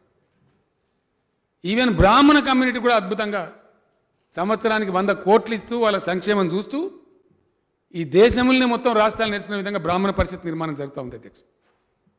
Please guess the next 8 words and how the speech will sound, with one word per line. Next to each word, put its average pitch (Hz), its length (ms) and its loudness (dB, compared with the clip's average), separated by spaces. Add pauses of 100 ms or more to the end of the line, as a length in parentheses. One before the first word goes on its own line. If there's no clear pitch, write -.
(260)
దగ్గర 196 240 2
పడ్డది. 202 260 2 (1500)
అట్లనే 247 320 -2
అందరికీ 311 440 2 (360)
సామాజిక 196 320 -2 (100)
వర్గాల 180 240 0 (100)
వారీగా 220 280 -2 (720)
ప్రతి 151 180 -8